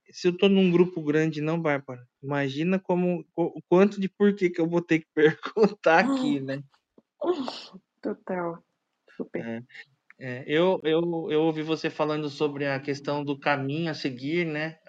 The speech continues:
Speaker 1: Eu citei essa frase segunda numa reunião que eu tive do trabalho.
Speaker 2: Uhum.
Speaker 1: É, lembrando que Alice no País das Maravilhas faz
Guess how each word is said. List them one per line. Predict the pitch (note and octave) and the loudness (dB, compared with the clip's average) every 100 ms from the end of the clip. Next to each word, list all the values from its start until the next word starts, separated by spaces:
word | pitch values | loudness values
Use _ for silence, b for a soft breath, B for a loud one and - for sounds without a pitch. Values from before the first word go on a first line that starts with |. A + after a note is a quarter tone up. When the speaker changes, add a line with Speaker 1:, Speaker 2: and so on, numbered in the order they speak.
| A#2 | -6
Speaker 1:
Eu | D#3+ E3 | 2 2
citei | - G3 - E3+ F#3+ | 2 -2 0 2 2
essa | F#3+ F3 | 2 0
frase | - D#3+ E3+ | 0 0 0
segunda | E3 G3 G3 D#3 F#3 C#4 C4 | 0 -2 0 0 -2 0 2
numa | G3 F3+ F3+ | 2 0 -2
reunião | E3 E3 D#3+ | -2 -4 -4
que | D#3+ | -4
eu | |
tive | D#3 D3+ D#3 | -4 -6 -6
do | D#3+ D#3 | -6 -2
trabalho. | C#3+ C3+ C3 C#3 F3+ G#3 - B B B B B | 0 0 0 0 0 -2 -10 B B B B B
Speaker 2:
Uhum. | G#3 F#3+ D#3+ D3 | -14 -8 -4 -2
Speaker 1:
É, | C#3 C3+ B2+ | 0 -2 -2
lembrando | C3 D3 C#3+ C#3+ E3 E3+ | -2 -4 0 0 0 -2
que | E3 | -2
Alice | D3+ D#3 E3+ | -2 -2 -6
no | E3 | -6
País | - D3+ D3+ | 0 0 2
das | D3 | 0
Maravilhas | D3+ D3 C#3+ C3+ D3+ D#3+ | 0 0 0 0 -4 -4
faz | - E3 | -2 -2